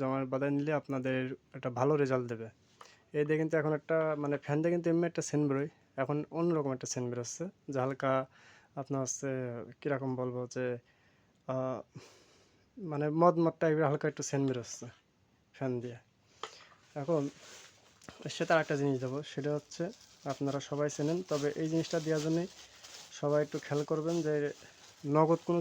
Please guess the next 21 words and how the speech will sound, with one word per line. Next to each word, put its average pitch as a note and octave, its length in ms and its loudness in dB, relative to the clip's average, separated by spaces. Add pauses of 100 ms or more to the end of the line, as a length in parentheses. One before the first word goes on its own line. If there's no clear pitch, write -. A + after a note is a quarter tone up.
জিনিস D#3 200 2
দিতে C#3+ 200 -2
পারেন C3+ 200 0
কিনা D3 240 -2
টাটকা। C3+ 340 0 (420)
এই C3+ 120 0
দেখেন, A#2 220 -10 (760)
এটা C#3 140 -4
কিন্তু C#3 180 -2
একটা C3+ 200 -8
খোল, B2+ 240 -2 (460)
এটা C3+ 200 -2
আমি D3+ 120 0 (640)
মিলি C3+ 320 0
বলে C#3+ 300 4
আইছিলাম, D3+ 320 -4 (320)
আসলে D#3+ 280 -4 (580)
আজকের C3+ 340 0
ওইটা C3+ 160 0
ওনারা C#3+ 260 4
ভাঙা C3+ 300 0